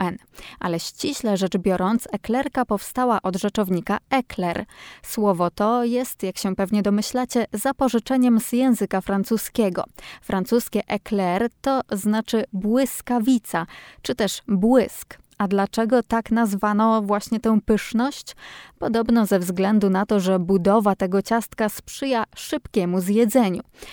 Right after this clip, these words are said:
Mirosław Bańko przytacza, że w brytyjskich słownikach eklerka ma żartobliwą definicję. A cake long in shape but short in duration. Po polsku brzmiałoby to ciastko o długim kształcie,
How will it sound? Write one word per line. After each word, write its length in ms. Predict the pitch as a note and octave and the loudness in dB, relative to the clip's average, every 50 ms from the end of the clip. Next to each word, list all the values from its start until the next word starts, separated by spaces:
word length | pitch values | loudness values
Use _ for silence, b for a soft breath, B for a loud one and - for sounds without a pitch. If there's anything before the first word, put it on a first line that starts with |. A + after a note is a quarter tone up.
| B B B | B B B
Mirosław 460 | - G3 F#3 F#3+ A3 - - G#3+ F#3 F3+ | 0 0 2 0 0 2 2 2 2 2
Bańko 400 | F3 G3+ A#3 B3 A#3+ - A3+ G#3 | 2 2 2 2 2 2 0 -2
przytacza, 600 | - - - G#3 - A#3 B3 - - B3 A3 G3+ | -2 -2 -4 -2 -2 -2 -2 0 0 0 0 2
że 220 | F#3 G3+ G3+ G3 | 2 2 2 2
w 80 | F3+ F3+ | 0 -2
brytyjskich 800 | F3 G3+ F#3+ F#3+ - - B3 D4 C4+ - - - G#3 F#3 - | -2 0 0 0 0 -2 -2 -2 -4 -4 -2 -2 -2 -2 -2
słownikach 760 | - - G3 F#3+ F#3 F#3+ G3 F#3 F3 - - G3 G#3+ A#3+ - - - | -4 -2 -2 0 2 2 2 2 0 -2 -2 -2 -2 -2 -4 -4 -6
eklerka 840 | - G3 - - G#3 G#3 A3+ B3+ B3 - G3+ - - F#3+ G3 B3 C#4 A4+ F#4 | -8 -6 -4 -2 0 2 2 2 2 0 -2 -4 -4 -2 -2 -2 -2 0 0
ma 260 | G#3 G#3+ A#3+ A#3+ - - | 2 2 2 2 0 0
żartobliwą 920 | A3+ G3 F#3+ A3+ B3+ C4+ B3 - A#3+ G#3 F#3 F#3+ G#3 A3 G3 G#3+ G#3 G3 | -2 0 0 0 0 0 0 0 0 0 2 2 2 2 2 2 2 2
definicję. 640 | F#3 G3 F#3+ - A3 A3 A#3+ A#3 - - - E3+ C3+ - B B B B B B B | 2 0 0 2 4 6 6 6 4 2 -2 -4 -4 -4 B B B B B B B
A 100 | - F#3+ | -6 -6
cake 500 | - _ - - A#3+ B3+ C4+ C#4 B3+ - | -6 _ -4 -2 0 0 0 -2 -4 -2
long 420 | A3 G3+ G#3 A#3 B3 A#3 - - - | -2 0 2 2 2 2 0 0 -2
in 160 | G3 F3+ F#3 | -2 -2 -2
shape 520 | - - - - B3+ C4 C4+ B3+ - - | -4 -6 -4 -2 -2 -2 -2 -2 -4 -6
but 240 | F#3 F#3+ F#3 F#3+ - | -4 -4 -4 -4 -6
short 460 | - - - - B3+ B3+ B3+ - - - | -10 -10 -4 -2 -2 -2 -2 -4 -4 -2
in 180 | G#3+ G#3 G3+ G3+ | 2 2 2 2
duration. 680 | G3 G3+ G3 G#3+ A3 G3 F3 F3+ - - - - - - B B B B B B - | 2 2 2 2 2 0 0 -2 -6 -8 -8 -8 -10 -10 B B B B B B -4
Po 120 | - - | -4 -2
polsku 440 | - - C#4 C#4 B3+ - - B3 A3+ | 0 0 0 0 -2 0 0 0 0
brzmiałoby 560 | F3+ G3+ F#3 F#3+ G3 G3+ G3+ G3+ G3 F3+ F#3+ | 2 0 0 0 0 2 2 2 2 0 0
to 180 | - - F#3 - - _ | 0 0 -2 -2 -4 _
ciastko 520 | - - A3 B3+ A#3+ - - - G#3+ G3 | -4 -2 -2 -2 -4 -6 -4 -2 -2 0
o 120 | - F#3+ F#3 | 0 0 2
długim 400 | F3+ G3+ G#3 G3 F3 A3 A3 A3+ | 4 4 4 4 2 0 0 -2
kształcie, 600 | - - - - C#4+ C#4+ C#4+ - - - B3 | -4 -6 -6 -2 -2 0 -2 -2 0 0 -2